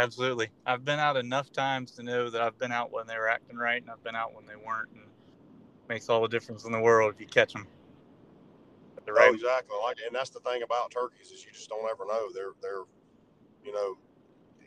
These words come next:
Speaker 2: they may, they may go for two weeks kicking your teeth in, and then you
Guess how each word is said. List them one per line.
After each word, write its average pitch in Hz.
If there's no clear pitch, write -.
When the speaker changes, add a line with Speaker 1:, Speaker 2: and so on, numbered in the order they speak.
Speaker 2:
they 110
may, 107
they 113
may 113
go 117
for 95
two 135
weeks 123
kicking -
your 104
teeth 127
in, 107
and 101
then 101
you 113